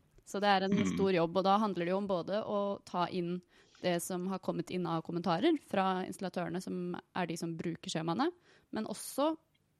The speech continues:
Speaker 1: å se på hva som er nytt siden s-, forrige revisjon, da, med tanke på regelverk og standarder. Eh, og så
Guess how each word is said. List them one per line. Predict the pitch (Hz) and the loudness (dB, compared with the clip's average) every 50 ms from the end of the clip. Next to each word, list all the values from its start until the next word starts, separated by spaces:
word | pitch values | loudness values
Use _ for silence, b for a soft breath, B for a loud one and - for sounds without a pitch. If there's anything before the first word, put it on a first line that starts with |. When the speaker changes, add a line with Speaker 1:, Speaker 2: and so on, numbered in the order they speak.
| _ _ | _ _
Speaker 1:
å | - 240 233 | -6 -4 -4
se | - - 202 185 175 - - | -2 -2 -2 -2 -2 -2 0
på | - 190 190 190 190 190 196 - _ - - | 2 4 6 6 4 2 0 -6 _ -2 2
hva | 185 165 170 | 2 2 2
som | - 190 185 | 2 -2 -2
er | 180 | 0
nytt | 185 180 - - _ | -2 -2 -4 -8 _
siden | - - 202 180 - 196 190 | -8 -6 -6 -4 -4 -4 -4
s-, | - - - | -6 -10 -10
forrige | - - 196 175 175 170 165 170 | -6 -4 -4 -2 -2 -2 -2 -2
revisjon, | 170 175 196 - 208 208 208 | -2 -4 -2 -2 -2 0 0
da, | 202 175 | 0 0
med | 165 165 160 | 0 0 -2
tanke | 202 180 165 - | -2 -4 -4 -6
på | _ - 175 | _ -4 -2
regelverk | 175 190 208 214 214 202 208 208 208 - _ - - | 0 0 0 0 0 0 0 0 -2 -4 _ -14 -8
og | - 185 180 175 175 175 - _ | -6 -4 -2 0 -2 -2 -4 _
standarder. | - - - 160 147 135 - - 165 165 - - - - b b b b b b b b b b b b b - | -8 -6 -4 -4 -2 -2 -2 -2 -4 -4 -4 -8 -16 -20 b b b b b b b b b b b b b -2
Eh, | - 202 196 190 190 | 0 2 2 2 0
og | - - | 0 4
så | - | 6